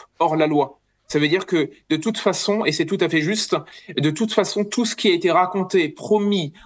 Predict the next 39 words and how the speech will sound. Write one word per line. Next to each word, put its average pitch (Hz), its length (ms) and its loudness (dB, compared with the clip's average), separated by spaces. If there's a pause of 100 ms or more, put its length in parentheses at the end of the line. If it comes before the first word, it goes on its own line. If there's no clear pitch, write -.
envisagé, 180 720 2
construit, 208 480 -2
échafaudé 202 500 0
par 214 140 4
le 160 80 2
N 160 180 2
F 151 100 -6
P, 254 140 0
mais 202 80 2
en 165 80 2
partie - 300 -2
par 170 140 2
le 156 140 2
R 151 100 2
N 160 100 -2
aussi, 185 360 -4 (300)
de 160 140 2
toute 240 240 -4
façon, 214 380 0
va 180 200 2
être 170 180 -2
littéralement, 185 640 0
on 165 80 0
va, 143 260 0 (320)
je, 147 160 -8
je 165 140 -2
vais 175 60 0
être 175 80 -12
clair, 170 400 0 (160)
l'Europe 175 400 2
va 170 80 0
nous 170 120 0
poser 170 260 0
une 165 100 -4
balle 180 160 2
sur 185 120 -2
la 160 120 2
tête 170 340 -2 (460)
très, 190 240 0